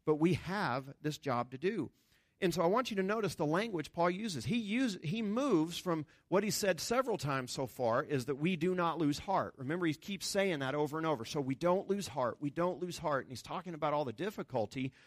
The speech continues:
But he changed now to the positive. Instead of just not losing heart and being able to withstand, what does he say? He says, "So we are always of good courage."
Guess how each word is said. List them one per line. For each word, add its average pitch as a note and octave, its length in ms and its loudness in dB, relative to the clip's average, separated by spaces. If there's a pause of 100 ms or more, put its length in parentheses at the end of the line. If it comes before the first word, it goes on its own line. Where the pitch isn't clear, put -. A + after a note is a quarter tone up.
(420)
But F#3+ 120 8
he F3 180 4
changed A3+ 720 -4
now C3 380 -4 (220)
to G#3 120 -2
the G3 120 0
positive. G#3+ 680 -2 (220)
Instead A3 340 2
of A3+ 100 2
just G3+ 300 -2
not F3 400 0
losing F#3 360 -2
heart C#3+ 680 0 (220)
and D#3+ 160 0
being F#3+ 200 2
able F3+ 200 2
to D#3 120 -4
withstand, D#3+ 760 0 (280)
what A3+ 160 4
does A#3 120 2
he G#3 80 -4
say? B3+ 420 0 (160)
He G#3+ 160 2
says, F#3 280 6
"So G3+ 800 4 (280)
we G#3 200 8
are G#3 120 6
always A3 500 8
of G#3 160 2
good G3+ 220 0
courage." - 680 -2